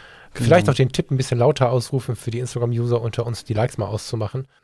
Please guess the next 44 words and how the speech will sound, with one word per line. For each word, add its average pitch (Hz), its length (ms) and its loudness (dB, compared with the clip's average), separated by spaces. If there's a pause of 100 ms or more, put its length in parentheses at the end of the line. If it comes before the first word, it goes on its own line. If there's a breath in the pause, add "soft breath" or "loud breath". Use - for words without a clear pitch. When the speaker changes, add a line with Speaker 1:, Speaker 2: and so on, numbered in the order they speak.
(160)
Speaker 1:
Aber, 120 320 0
aber 110 160 -2
ich 117 60 -2
sag 123 100 2
mal, 120 80 4
die 117 140 2
Art 120 200 2
und 123 120 2
Weise, 127 440 2
ähm, 113 280 -2
mal 110 160 0
wegzugehen 117 500 0
von 113 160 0
diesem, 110 480 0
äh, 117 120 -4
durchgestylten, 117 640 -2
durchgeplanten, 110 920 -4
ähm, 104 300 -4
ich 131 160 -10
muss 117 160 -2
jetzt 113 160 -6
bestimmte 110 360 -6
Sachen, 113 380 -4
äh, 110 180 -4
erfüllen, 123 420 2
hin 117 240 2
zu - 140 -4
diesem, 110 360 -4 (640 loud breath)
ich - 120 -8
guck - 160 0
einfach, 117 240 2
was 113 100 0
spannend 123 320 2
ist 110 240 -2
und, 117 180 -4
und 113 380 -2
lass 110 160 0
mich 123 140 2
einfach 113 180 0
mal 113 100 2
so 120 100 -2
ein 110 40 0
bisschen 104 240 -4
treiben, 117 400 0